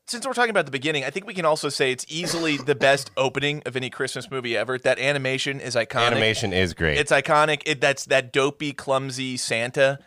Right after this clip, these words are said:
Speaker 1: that can't get anything fucking right. Like, essentially, it's,
Speaker 2: It's
Speaker 1: it's
Speaker 2: Clark as Santa.
Speaker 1: Yes, it's all the character traits of Clark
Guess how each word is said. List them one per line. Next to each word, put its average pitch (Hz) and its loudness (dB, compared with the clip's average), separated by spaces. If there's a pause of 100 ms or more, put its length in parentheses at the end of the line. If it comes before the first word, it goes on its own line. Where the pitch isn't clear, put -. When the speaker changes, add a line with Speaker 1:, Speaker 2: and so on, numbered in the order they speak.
Speaker 1:
that 123 0
can't 131 -2
get 131 -2
anything 123 -8
fucking 123 2
right. 123 2
Like, 156 2
essentially, 185 2
it's, - 0 (320)
Speaker 2:
It's 175 4
Speaker 1:
it's - -10
Speaker 2:
Clark 110 6
as 101 -2
Santa. - 0
Speaker 1:
Yes, - 0
it's 170 0
all 214 10
the 214 6
character 185 0
traits 165 -4
of 131 -10
Clark 156 4